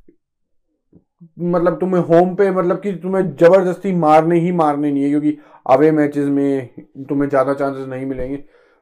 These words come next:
तो उस एक प्रेशर, उस एक इंस्टेंस की वजह से मैं बोल सकता हूँ, तो पीएसजी का maybe वो प्लान था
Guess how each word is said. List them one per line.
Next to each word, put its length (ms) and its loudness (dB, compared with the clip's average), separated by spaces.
तो 100 2
उस 300 2
एक 220 4
प्रेशर, 320 0
उस 540 4
एक 160 2
इंस्टेंस 480 -6
की 100 0
वजह 140 0
से 100 -12
मैं 140 -8
बोल 120 -4
सकता 160 -12
हूँ, 80 -6
तो 80 0
पीएसजी 540 0
का 80 -4
maybe 280 -2
वो 220 2
प्लान 340 2
था 380 -8